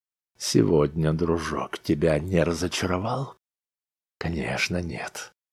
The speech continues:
Такого просто не может быть. Он с каждым разом все лучше. Жалко, что не могу свечку ему подержать. Или могу?» «Уолтер, иди к черту!»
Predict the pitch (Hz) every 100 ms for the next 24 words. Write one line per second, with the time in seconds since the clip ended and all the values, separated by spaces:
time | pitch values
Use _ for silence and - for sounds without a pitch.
0 | _ - 123 104 - 87 98 113 101 92
1 | 98 - 104 101 87 92 110 101 - 110
2 | 110 - - _ _ _ _ _ _ -
3 | - 98 101 - - 98 104 101 107 107
4 | 104 92 101 104 104 147 - - - 123
5 | 104 85 107 - - - - _ _ _
6 | _ _ _ _ 151 123 - 139 85 -
7 | 90 - 95 95 101 95 92 - 131 71
8 | - - 87 87 87 87 87 104 90 90
9 | - - - _ _ _ _ 185 196 214
10 | 208 - - - _ _ _ _ _ -
11 | 190 180 139 131 165 214 247 247 - -
12 | - 285 262 - - 139 -